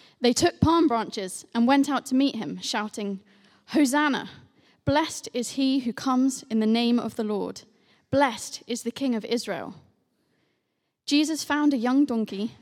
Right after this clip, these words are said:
and sat upon it, as it is written, "Do not be afraid, daughter Zion. See, your king is coming, seated on a donkey's colt." At first, his disciples did not understand all this.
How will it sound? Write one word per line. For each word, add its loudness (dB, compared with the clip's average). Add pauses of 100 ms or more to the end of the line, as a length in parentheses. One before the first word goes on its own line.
and -2
sat -8
upon -2
it, -12 (400)
as 0
it -6
is -6
written, -8 (720)
"Do 6
not 4
be -2
afraid, -6 (160)
daughter -4
Zion. -8 (420)
See, -4
your -8
king -4
is -10
coming, -8 (120)
seated -4
on -6
a -6
donkey's -8
colt." -14 (1400)
At -2
first, -2
his -4
disciples -6
did -2
not 6
understand 0
all -12
this. -16